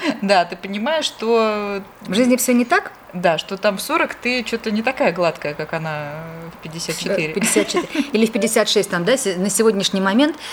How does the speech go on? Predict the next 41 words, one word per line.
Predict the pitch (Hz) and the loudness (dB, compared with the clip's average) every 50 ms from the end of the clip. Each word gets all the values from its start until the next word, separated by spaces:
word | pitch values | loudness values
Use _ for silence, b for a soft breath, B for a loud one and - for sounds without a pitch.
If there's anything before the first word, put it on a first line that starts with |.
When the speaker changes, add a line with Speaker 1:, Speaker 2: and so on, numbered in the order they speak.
| 285 B B | -8 B B
Speaker 2:
Ты | - - | -2 2
понимаешь, | 214 277 349 320 | 4 2 2 2
что, | - 247 | 2 2
э, | 214 220 214 220 | 4 6 4 4
этот | 208 196 226 226 | 4 2 0 2
подка-, | - 233 226 - - - - - | 2 0 0 2 2 2 2 0
по-, | 165 - 226 226 | 0 2 2 4
по-, | 220 226 214 214 208 | 4 4 2 2 2
подкаст | - 220 220 - - 339 339 247 202 | 0 -2 -2 2 2 0 0 0 -2
будут, | 185 220 226 202 220 220 - | -2 -2 0 0 0 2 4
э, | 196 196 | 2 2
переслушивать | 170 - - 190 170 208 202 220 214 - 233 - - 196 180 196 | 2 0 -4 -2 0 2 2 2 2 2 0 -2 -2 -2 -2 -2
еще | 190 - 196 | 0 0 2
года | 180 190 180 190 | 2 2 2 2
через | - - 185 190 - | 2 2 0 0 0
три, | - 175 165 | -2 -2 -2
четыре, | - - - 185 185 | -2 2 4 4 4
пять, | - - 180 - - | 6 4 4 4 4
а | 160 | 4
то | 147 190 | 4 2
и | 202 | 2
десять? | 208 240 392 427 - 185 - B B B B B B B | 4 4 2 2 2 0 -4 B B B B B B B
То | 226 | 2
есть | 226 226 | 4 4
вот | 240 226 | 4 4
на | 254 277 | 4 2
сегодняшний | - - 285 285 262 226 226 - 240 | 4 4 2 2 4 2 2 4 4
момент, | 233 240 254 294 359 302 | 4 6 6 4 4 4
две | 254 254 | 2 2
тысячи | - 247 226 - 220 | 2 2 2 2 0
двадцать | 202 214 214 - - 185 | 2 2 2 2 0 0
третий | - 202 190 - 208 | 2 2 2 2 0
год, | 226 320 339 - | 2 0 0 0
Кэрри | - - 247 226 220 | 4 4 4 4 4
Брэдшоу, | 196 196 208 196 - - 285 311 330 320 254 | 2 2 0 2 2 2 2 2 4 4 4
ей | 185 214 247 226 | 4 4 2 2
пятьдесят | 226 190 208 - - 233 226 226 - | 2 0 0 0 2 0 0 0 0
шесть, | - - 403 427 - | 2 2 2 2 0
ты | 240 | -6
посмотрела, | - - - 208 196 185 185 175 165 156 156 | -6 -4 -2 0 0 0 2 2 2 2 2
да? | 208 285 | 2 2